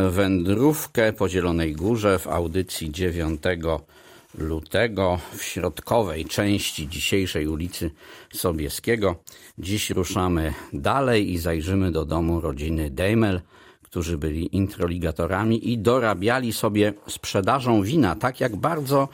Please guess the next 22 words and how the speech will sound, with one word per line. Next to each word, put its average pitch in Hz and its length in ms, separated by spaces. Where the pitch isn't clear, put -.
e, 95 400
wielu 101 520
ówczesnych, 90 840
mm, 90 380
zielonogórzan. 87 920
Y, 101 440
dom 110 380
rodzinny, 101 1000
em, 90 760
rodziny 87 460
Demel, 101 600
y, 87 360
jak 82 200
już 90 120
powiedziałem, 82 500
introligatorów 82 920
i 76 100
winiarzy, 82 540
znajdował 73 560
się - 160
przy - 180
ulicy 73 400